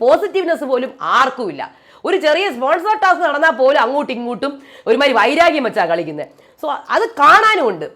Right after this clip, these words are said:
അത് മത്സരത്തിന്റെ ഇതല്ല, വൈരാഗ്യമാണ് കൂടുതൽ കാണുന്നത്, ദേഷ്യവും കുശുമ്പും. അങ്ങനത്തെ എല്ലാരെയും പുറത്താക്കണം എന്നാണ് ഞാൻ പറയുന്നത്. എന്നിട്ട് പുതിയൊരു സീസൺ ആരംഭിക്കണം. ഹോ, ലാലേട്ട, അത് സത്യമായിട്ട് ഞാൻ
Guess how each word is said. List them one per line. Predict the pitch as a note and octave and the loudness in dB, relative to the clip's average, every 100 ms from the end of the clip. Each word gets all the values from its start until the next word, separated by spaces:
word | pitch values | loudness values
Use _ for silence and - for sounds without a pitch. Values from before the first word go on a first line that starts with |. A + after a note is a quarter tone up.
| - | -4
അത് | D4 B3+ | -2 -2
മത്സരത്തിന്റെ | C4+ - G#4 G#4 G4+ G4 E4+ | -2 0 -2 -2 -4 -2 -2
ഇതല്ല, | C#4+ G#3 F#3 | 0 0 0
വൈരാഗ്യമാണ് | A3 F#4+ G#4+ F#4+ E4 B3+ | 0 0 0 2 0 0
കൂടുതൽ | A3 G#3+ F#3 | -4 -4 -4
കാണുന്നത്, | D3+ C#3+ D#3 A#3 | -4 -6 -2 0
ദേഷ്യവും | C4+ C4 G#3 - | 0 -2 -4 -6
കുശുമ്പും. | A3 C4+ A3+ E3+ _ - - - - A#3 | -10 -10 -10 -12 _ -20 -20 -20 -4 -2
അങ്ങനത്തെ | D4+ D#4+ D4 A3 A#3+ | 2 2 2 0 0
എല്ലാരെയും | F4 A4+ G#4+ F4+ | 2 4 4 2
പുറത്താക്കണം | C#4+ C#4 B3 | 0 0 0
എന്നാണ് | A#3+ G#3 | 0 0
ഞാൻ | F#3+ | 0
പറയുന്നത്. | F3 G#3+ | 0 -2
എന്നിട്ട് | - F#3 | -4 -6
പുതിയൊരു | G#3+ C#4 A#3 - | -8 -6 -8 -10
സീസൺ | F3 E3 E3 | -14 -8 -8
ആരംഭിക്കണം. | C#3+ C#3+ C#3+ - - - | -8 -14 -16 -18 -6 0
ഹോ, | D4+ - - - - | 2 0 -18 -20 -2
ലാലേട്ട, | G#3+ B3 D#4 C#4+ G#3+ - - | 4 4 4 2 -2 -4 -2
അത് | A#3+ | 2
സത്യമായിട്ട് | C#4+ - A#4 B3+ A#3 | 2 4 2 2 4
ഞാൻ | C4+ | 6